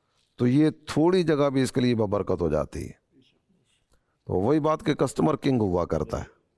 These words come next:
اس سے پیار محبت کا برتاؤ رکھیں گے تو اچھے انداز میں چلیں گے، اس کو دھوکہ نہیں دیں گے، پورا پورا مال دیں گے، وزن میں کمی نہیں کریں گے، گھٹیا مال نہیں دیں گے،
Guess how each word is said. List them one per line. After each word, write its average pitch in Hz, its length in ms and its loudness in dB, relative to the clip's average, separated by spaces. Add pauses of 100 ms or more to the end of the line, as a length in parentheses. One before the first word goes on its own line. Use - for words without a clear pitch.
(840)
اس - 180 -2
سے 131 120 0
پیار 127 320 2
محبت 131 440 -2
کا 135 100 0
برتاؤ 131 460 0
رکھیں 139 300 0
گے 139 160 2
تو 120 400 2
اچھے - 300 0
انداز 113 340 2
میں 104 140 2
چلیں 87 360 0
گے، 78 220 -6
اس 110 160 -2
کو 123 120 -2
دھوکہ 113 360 0
نہیں 123 120 0
دیں 110 280 0
گے، 107 200 2 (600)
پورا 127 240 2
پورا 117 220 0
مال 110 340 2
دیں 104 220 2
گے، 98 160 2 (440)
وزن 117 280 0
میں 117 100 2
کمی 113 240 2
نہیں 110 140 2
کریں 104 360 0
گے، 98 260 2
گھٹیا 113 340 0
مال 110 260 0
نہیں 107 120 0
دیں 98 240 0
گے، 92 180 2